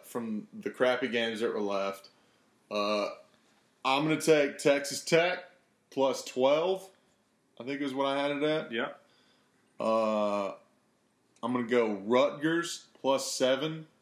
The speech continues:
Speaker 1: versus Penn State.
Speaker 2: Okay.
Speaker 1: And I'm gonna go against Boomer and say Cal.
Speaker 2: Minus seven at Texas.
Speaker 1: Yes.
Speaker 2: Okay.
Speaker 1: Texas is awful.
Speaker 2: All right. So there's P's three picks.
Speaker 1: Charlie Strong, see ya.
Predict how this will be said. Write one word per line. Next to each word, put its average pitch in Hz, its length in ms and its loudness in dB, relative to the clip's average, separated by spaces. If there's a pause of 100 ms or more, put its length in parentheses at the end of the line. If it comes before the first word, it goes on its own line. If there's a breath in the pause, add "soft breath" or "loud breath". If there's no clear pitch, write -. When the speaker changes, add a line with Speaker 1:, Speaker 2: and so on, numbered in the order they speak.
Speaker 1:
versus 120 280 -4
Penn 135 240 -4
State. 139 400 0 (640)
Speaker 2:
Okay. 143 240 -4 (840)
Speaker 1:
And 101 100 -4
I'm 117 80 0
gonna 139 160 2
go 117 240 4
against 110 400 -4
Boomer 117 480 -2 (220)
and 98 340 -6
say 104 280 -2
Cal. 117 680 -2 (1300 soft breath)
Speaker 2:
Minus 123 460 0
seven 147 600 0
at 139 300 0
Texas. 151 520 -4
Speaker 1:
Yes. - 520 -2 (100)
Speaker 2:
Okay. 160 600 2
Speaker 1:
Texas 104 400 -4
is 98 80 -10
awful. - 460 -4
Speaker 2:
All 151 220 4
right. 170 400 -2
So 135 180 0
there's 151 320 2 (220)
P's 160 320 2
three 151 240 0
picks. 151 100 -8
Speaker 1:
Charlie 131 280 4
Strong, 113 440 0
see 110 300 2
ya. 101 80 0